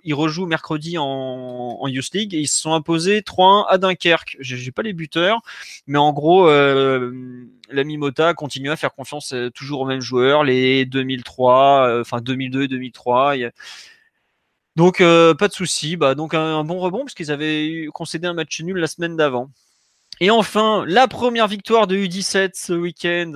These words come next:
Enfin, ils l'attendaient après quatre défaites consécutives. C'est, euh, Dunkerque qui venait au camp des loges et qui a perdu trois zéro. Donc, euh, une très bonne chose. Euh, but de Karamoko, le premier, je sais bien, je, je suis sûr. Je,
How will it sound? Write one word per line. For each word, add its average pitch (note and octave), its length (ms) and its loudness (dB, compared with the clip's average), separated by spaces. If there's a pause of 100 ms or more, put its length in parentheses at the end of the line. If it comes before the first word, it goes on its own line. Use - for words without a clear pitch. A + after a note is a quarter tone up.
Enfin, E3 440 -8
ils D#3 100 -6
l'attendaient D3+ 460 0
après D3+ 260 -2
quatre E3+ 220 -4
défaites E3 300 -6
consécutives. F#3 880 -8 (500)
C'est, F#3 420 6
euh, E3+ 180 6
Dunkerque G3 560 0
qui D#3 160 -12
venait D3 140 -10
au D#3 80 -4
camp D3 160 -8
des D3 100 -2
loges F3 220 -2
et E3 60 -6
qui D#3 100 -6
a C#3+ 40 -2
perdu D3+ 380 -6
trois G3 260 -4
zéro. E3 440 -2
Donc, C3+ 280 -12
euh, B2+ 160 -4
une C3 120 -12
très D3+ 180 -2
bonne C3+ 200 -2
chose. F3+ 540 0 (760)
Euh, C#3+ 320 4
but D3+ 320 -8
de E3 480 0 (400)
Karamoko, G3+ 580 0
le F3+ 100 2
premier, F3 340 -4
je E3 100 -10
sais D3+ 200 -8
bien, D#3+ 260 -10
je, D3 220 -10
je C#3+ 180 -14
suis C#3+ 220 -10
sûr. G3 320 -6
Je, - 80 -12